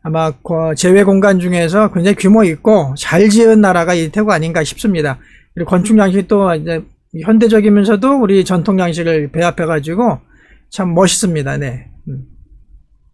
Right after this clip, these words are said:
저기 조그만 문, 저쪽이 영사과입니다.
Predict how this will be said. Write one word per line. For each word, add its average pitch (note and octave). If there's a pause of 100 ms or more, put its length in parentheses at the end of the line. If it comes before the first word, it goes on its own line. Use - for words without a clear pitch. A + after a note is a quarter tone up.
(180)
저기 E3+
조그만 G#3
문, F3+
저쪽이 F3
영사과입니다. D3+